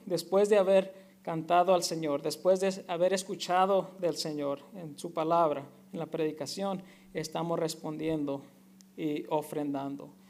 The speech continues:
Entonces, ¿qué tiene que ver la ofrenda con el culto de adoración? Pues en, en ta-, en sencillo,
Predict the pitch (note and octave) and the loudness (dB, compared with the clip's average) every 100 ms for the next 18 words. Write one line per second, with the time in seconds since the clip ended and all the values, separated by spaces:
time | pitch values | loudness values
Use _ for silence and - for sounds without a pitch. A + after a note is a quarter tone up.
0 | _ _ _ D#3+ D#3 F#3 F#3 F#3 F3+ - | _ _ _ -6 -2 2 2 2 0 -2
1 | - - - - - _ G3 G#3 A#3 A#3 | -8 -18 -20 -20 -20 _ 4 4 6 4
2 | A#3 G#3 F#3 G3+ G#3 G3+ - - E3+ D#3+ | 4 2 4 4 4 0 -14 -10 2 2
3 | - - G#3+ A#3 E3+ D3+ - - F3 E3+ | 2 0 4 4 2 -2 -4 -8 -2 -2
4 | D#3+ F#3+ F#3+ F#3+ F3+ D#3 D3+ D3 - D#3 | 2 2 2 0 0 0 0 -4 -4 -6
5 | C3 B2+ - - - _ _ _ _ _ | -8 -10 -18 -20 -20 _ _ _ _ _
6 | - D3+ E3+ D#3+ D#3 D3 C3+ - - - | -8 -6 -2 -2 -4 -6 -12 -20 -20 -16
7 | E3 D#3+ D#3 - F3 F3 - E3 F3 D#3+ | -8 -8 -8 -2 0 0 -4 -4 -4 0
8 | D#3+ A#3 B3 | 2 4 4